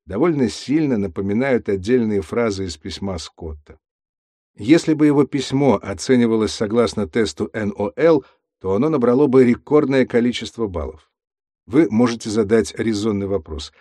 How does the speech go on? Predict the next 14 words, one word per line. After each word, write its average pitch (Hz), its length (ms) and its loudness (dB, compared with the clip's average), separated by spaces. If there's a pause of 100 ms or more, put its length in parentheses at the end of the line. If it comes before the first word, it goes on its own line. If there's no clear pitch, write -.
(440)
Как 156 240 2
же 120 140 0
заранее 120 540 4
распознать 113 580 0
нарцисса, 110 580 -2
если 127 460 4
они 127 240 2
никогда 127 540 0
не 131 140 2
демонстрируют 123 720 2
сразу 131 380 0
свою 117 300 0
дурную 113 420 0
сторону? 82 560 -6